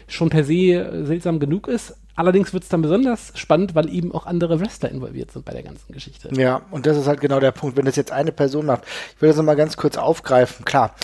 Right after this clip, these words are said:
Speaker 2: ähm, Drake Wuertz oder Drake Younger ist jetzt schon in der letzten Zeit öfter damit aufgefallen, deut-, deutlicher Trump-Supporter.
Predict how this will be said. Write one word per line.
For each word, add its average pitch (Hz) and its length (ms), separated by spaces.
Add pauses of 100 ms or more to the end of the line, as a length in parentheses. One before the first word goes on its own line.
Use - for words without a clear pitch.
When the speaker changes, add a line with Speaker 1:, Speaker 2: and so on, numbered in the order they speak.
(180)
Speaker 2:
ähm, 135 420
Drake 135 240
Wuertz 147 240
oder 127 160
Drake 123 260
Younger 147 160
ist 135 120
jetzt 139 140
schon 139 120
in 135 80
der 123 120
letzten 135 200
Zeit 123 180
öfter 156 220
damit 147 240
aufgefallen, 131 640
deut-, 127 320
deutlicher 131 320
Trump-Supporter. 143 800